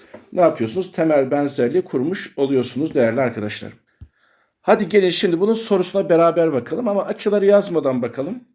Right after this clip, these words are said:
Yani şöyle bir fıskiye oluşturmamız gerekiyor. On iki bölü on sekiz, değil mi? On iki bölü on sekiz, o da eşittir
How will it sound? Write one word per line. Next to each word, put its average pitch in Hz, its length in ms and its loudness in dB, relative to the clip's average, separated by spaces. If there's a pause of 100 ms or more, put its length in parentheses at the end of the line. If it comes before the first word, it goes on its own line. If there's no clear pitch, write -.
(120)
Yani 160 180 0
şöyle 165 340 0
bir 160 300 0
fıskiye 170 400 -4
oluşturmamız 131 600 0
gerekiyor. 120 480 0 (960)
On 156 160 4
iki 165 360 0
bölü 139 220 6
on 139 280 0
sekiz, - 720 -8
değil 196 120 -4
mi? 165 60 2 (100)
On 120 120 2
iki 120 240 -2
bölü 117 160 2
on 120 220 0
sekiz, 117 460 -4
o 147 120 0
da 156 60 0
eşittir 143 340 0